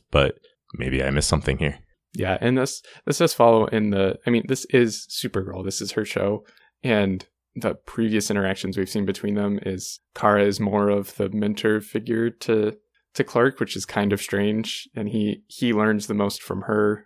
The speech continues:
Speaker 2: about how to be a hero, which in my mind should be the opposite. But when we have a T V show that's just Superman and Lois, I'm assuming he will be filling that, that lead role because his name's on the show. So it's okay for me. This, it makes sense that that's the way the conversation,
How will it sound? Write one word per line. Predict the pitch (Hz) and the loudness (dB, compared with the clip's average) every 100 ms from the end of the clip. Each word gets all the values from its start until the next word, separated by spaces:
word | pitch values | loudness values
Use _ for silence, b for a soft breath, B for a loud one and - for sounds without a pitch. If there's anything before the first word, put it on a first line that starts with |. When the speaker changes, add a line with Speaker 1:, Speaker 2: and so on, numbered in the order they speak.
| - | -6
Speaker 2:
about | 104 104 | 0 0
how | 110 | 2
to | 101 | 0
be | 104 | -2
a | |
hero, | 101 113 110 | 0 0 2
which | 107 98 - - b b b - | 0 -4 -8 -14 b b b -6
in | 107 | 2
my | 107 | 4
mind | 107 104 104 | 4 4 2
should | - 101 | 0 -2
be | 98 | -2
the | 90 | 2
opposite. | 131 139 127 - - | 2 2 2 2 4
But | - 123 - _ _ - | 6 6 6 _ _ -2
when | 123 | 2
we | 131 | 2
have | 123 110 | 2 0
a | 98 | -2
T | 113 | -4
V | 104 | -4
show | 104 107 98 | 0 2 2
that's | 92 - - | 0 -6 -12
just | - 101 - - | -2 -2 -2 -8
Superman | - - 98 95 | -10 -8 -4 -4
and | 92 | 0
Lois, | 196 196 - | 0 0 0
I'm | 98 | -4
assuming | 98 - 101 98 | -4 -4 -4 -4
he | - 101 | -6 -4
will | 98 95 - | -2 -2 -4
be | 101 | -4
filling | - 104 95 95 | 0 0 0 -2
that, | 92 - _ _ _ _ | -4 -6 _ _ _ _
that | 104 - 104 | -2 0 0
lead | 104 | 0
role | 98 101 90 92 | 2 2 2 -4
because | 95 90 92 - _ | -4 -6 -6 -16 _
his | 117 104 | -4 -2
name's | 92 92 | -4 -6
on | 95 | -8
the | 98 | -4
show. | - 98 - b b b | 2 2 0 b b b
So | - 117 | 6 6
it's | - - | 6 4
okay | 143 - 98 98 - _ - | 2 2 0 0 -6 _ -12
for | - | -4
me. | 107 101 | -2 0
This, | 98 107 - - | 0 -2 -2 0
it | 117 | 2
makes | 110 - | 0 -2
sense | 98 98 | -4 -4
that | - 90 - _ _ _ | -4 -4 -6 _ _ _
that's | 98 95 | -6 -4
the | - | -2
way | 98 | -2
the | 92 | -2
conversation, | 92 95 92 92 90 95 | -4 -6 -6 -8 -8 -8